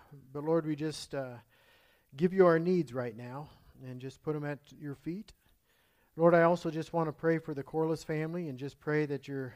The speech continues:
loving arms just hold them tight. And, and, uh, we just thank you that Ken's with you, and, and, uh, it's a,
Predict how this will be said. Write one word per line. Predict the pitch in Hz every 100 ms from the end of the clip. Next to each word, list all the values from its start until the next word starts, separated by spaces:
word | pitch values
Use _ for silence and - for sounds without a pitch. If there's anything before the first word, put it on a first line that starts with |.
| -
loving | 147 147 147
arms | 151 151 143
just | 139 127
hold | - 151
them | 143 156
tight. | 139 147 160 196 139
And, | 120 113 _ _ _ _
and, | 135 139 131 131 127
uh, | 123 127
we | 135
just | 139 -
thank | 151 143
you | 147
that | 139 135
Ken's | 156 156 139
with | 147 147
you, | 151 170 175
and, | 123 113 - _ _ _ _ _ _
and, | 131 131 127 127
uh, | 120 123
it's | 131 -
a, | 127 117